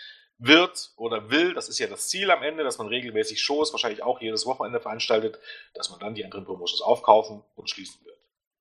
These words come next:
Ne? Das macht man mit den Partner-Promotions und die anderen dürfen eh nicht mehr auf die Wrestler zurückführen. Wenn man auf Tour geht, braucht man wahrscheinlich ohnehin noch mehr Wrestler. Ähm, und wenn man erstmal auf Tour geht, ne,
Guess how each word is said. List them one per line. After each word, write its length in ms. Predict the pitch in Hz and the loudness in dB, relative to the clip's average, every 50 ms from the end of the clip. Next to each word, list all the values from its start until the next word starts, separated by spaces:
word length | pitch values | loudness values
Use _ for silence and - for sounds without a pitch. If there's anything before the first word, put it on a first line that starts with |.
| _ _ _ _ _ _ _ _ _ _ _ _ _ _ _ _ _ _ _ _ _ _ _ _ _ - | _ _ _ _ _ _ _ _ _ _ _ _ _ _ _ _ _ _ _ _ _ _ _ _ _ 6
Ne? 220 | 113 143 190 - - | 6 6 6 6 2
Das 120 | 110 101 | -6 -4
macht 160 | 110 110 104 - | -4 -4 -4 -4
man 100 | 101 95 | -6 -10
mit 100 | 95 104 | -8 -8
den 100 | 95 - | -2 4
Partner-Promotions 760 | 98 123 165 - 202 202 185 185 185 185 190 190 190 185 - | 6 6 6 4 2 -4 -4 -6 -6 -4 -4 -4 -6 -8 -10
und 140 | - - - | -12 -10 -10
die 80 | - | -10
anderen 220 | - - - 233 - | -10 -10 -10 -6 -4
dürfen 240 | 110 101 - 101 | -4 -4 -4 -6
eh 100 | - 120 | -6 -6
nicht 160 | 165 180 175 - | -6 -6 -4 2
mehr 120 | 175 156 | 4 4
auf 100 | 151 151 | 4 2
die 100 | 151 139 | 0 -2
Wrestler 320 | 131 143 143 - 147 135 | -2 -2 0 0 -2 -2
zurückführen. 540 | - - 131 143 - - 143 139 135 139 107 | -4 -6 -10 -10 -6 -2 -2 -2 0 2 6
Wenn 120 | 123 156 156 | 6 6 6
man 160 | 156 143 135 | 6 2 0
auf 140 | 117 117 - | -2 -4 -6
Tour 220 | - 139 147 143 | -8 -10 -8 -4
geht, 180 | 135 135 135 135 | -4 -4 -4 0
braucht 200 | - 120 120 120 | 2 2 2 2
man 80 | 127 110 | 2 -2
wahrscheinlich 280 | 110 - 104 104 - | -2 -4 -4 -6 -6
ohnehin 320 | - 117 117 107 120 175 190 | -10 -10 -8 -8 -8 -2 0
noch 200 | 185 185 - - | 0 0 0 4
mehr 240 | 135 147 160 151 | 6 8 8 8
Wrestler. 500 | 139 147 151 - - 147 143 135 135 - - - - - - - - - - - | 6 4 2 0 0 2 2 2 2 0 -4 -12 -16 -16 -16 -16 -16 -20 -8 4
Ähm, 280 | - 123 120 120 120 123 - - | 8 8 8 8 6 2 -6 -8
und 160 | 127 123 - | -8 0 4
wenn 160 | 120 139 190 | 4 4 4
man 120 | 196 185 | 4 2
erstmal 300 | 160 151 151 151 - 131 | 0 0 0 0 -2 -4
auf 120 | 123 123 - | -6 -6 -6
Tour 260 | - 147 151 156 147 | -6 -4 -4 -4 -2
geht, 260 | 147 135 135 139 139 - - _ | -2 -2 -2 -2 -4 -6 -10 _
ne, 280 | 107 107 117 131 139 | 0 2 2 2 2